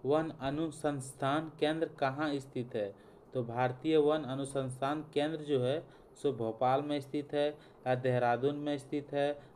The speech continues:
रांची में स्थित है या शिमला में स्थित है। तो देहरादून में स्थित है भारतीय वन अनुसंधान केंद्र। अगला क्वेश्चन है, अब हम लोग हिंदी में revision करते हैं हिंदी क्वेश्चन का।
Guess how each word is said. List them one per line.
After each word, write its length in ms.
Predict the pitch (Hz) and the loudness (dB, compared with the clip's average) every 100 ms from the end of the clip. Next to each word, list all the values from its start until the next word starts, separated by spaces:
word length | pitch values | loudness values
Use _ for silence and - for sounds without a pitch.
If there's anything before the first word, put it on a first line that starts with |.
| - | 0
रांची 400 | 120 120 123 151 | 2 2 -2 -4
में 160 | 147 135 | -4 -4
स्थित 340 | - 143 139 | -4 -6 -2
है 140 | 147 185 - - - | -2 -2 -4 -14 -4
या 60 | 151 | -4
शिमला 480 | - 160 156 156 | -2 -4 2 2
में 180 | 147 143 | 2 -2
स्थित 320 | 131 131 123 | -4 -4 -2
है। 100 | 113 104 - - - - | -4 -4 -10 -20 -16 -2
तो 120 | 131 | -2
देहरादून 640 | 123 127 123 120 120 151 | 2 2 4 2 2 0
में 400 | 156 151 170 131 | 0 -2 -2 -4
स्थित 360 | 127 - 139 135 | -6 -4 -6 -2
है 280 | 135 175 - - - | 0 0 -4 -20 -20
भारतीय 640 | 107 113 117 - 143 156 147 | -12 -4 -4 -4 -4 2 2
वन 260 | 131 143 180 - - - | 4 0 -2 -16 -20 -8
अनुसंधान 1040 | 123 131 160 - 131 127 - - 117 127 147 127 | -4 -4 -6 -2 -2 -2 -12 -6 -4 -2 -4 -2
केंद्र। 420 | 110 101 95 98 - - - - - - 117 | -2 -4 -8 -10 -12 -20 -20 -20 -20 -10 -2
अगला 260 | 123 139 | 0 0
क्वेश्चन 400 | 139 143 143 143 | 0 -2 0 0
है, 240 | 143 160 - - - - | 2 0 -4 -20 -14 0
अब 120 | 135 | 2
हम 140 | 139 151 | 4 4
लोग 140 | 151 | 4
हिंदी 300 | 139 143 156 | 2 0 2
में 140 | 165 | 2
revision 360 | 160 151 147 151 | 2 2 2 0
करते 300 | 151 135 143 | 0 0 0
हैं 240 | 139 165 | -4 -4
हिंदी 260 | 156 127 131 | -6 -6 -4
क्वेश्चन 320 | 139 135 139 | -2 -2 -4
का। 320 | 135 143 175 | -4 -4 -6